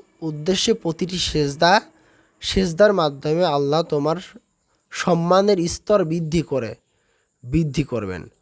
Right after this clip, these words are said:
ও তোমার থেকে একটি করে গুনাহ দূর করে দিবেন।" সুবহানাল্লাহ। হাদিসটি আছে সহিহ মেশকাত আটশো ছিয়ানব্বই নম্বর হাদিস এবং সাতানব্বই নম্বর হাদিস।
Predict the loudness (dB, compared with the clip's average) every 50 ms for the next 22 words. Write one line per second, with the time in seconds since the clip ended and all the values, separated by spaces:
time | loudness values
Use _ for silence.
0 | _ _ _ _ _ -6 -6 -6 -2 0 2 4 6 6 4 4 2 0 -4 -4
1 | -2 -2 -4 -4 -2 -6 -8 -8 -8 _ -8 -6 2 2 4 4 4 2 2 0
2 | 2 2 2 2 2 0 -2 -4 -4 -6 -6 -6 -6 -6 -6 -8 -10 -12 -12 -14
3 | -16 -14 -12 -10 -8 -8 -8 -8 -6 -6 -6 -8 -8 -10 -12 -8 -6 -4 -2 -2
4 | -2 -4 -6 -10 _ _ _ _ _ _ _ _ _ _ _ _ -12 -8 -6 -6
5 | -4 -6 -2 0 0 0 0 0 0 -2 -2 -2 -6 _ _ _ _ _ _ _
6 | _ _ _ _ _ _ _ _ _ _ _ _ _ _ _ _ _ _ _ _
7 | _ _ _ _ _ _ _ _ _ _ _ _ _ _ _ _ _ _ _ _
8 | -8 -4 -2 -2 0 0 0 0 0 -2 -4 -2 2 2 2 2 0 -6 -16 -20
9 | -20 -16 -12 -12 -10 -8 -8 -6 -4 -4 -4 -4 -4 -4 -4 -4 -4 -6 -6 -6
10 | -6 -6 -6 -6 -4 -4 -4 -4 -2 -2 -4 -2 -2 -4 -6 -6 -8 -8 -10 -10
11 | -10 -12 -12 -12 -12 -12 -12 -10 -10 -10 -10 -12 -14 -12 -12 -12 -12 -12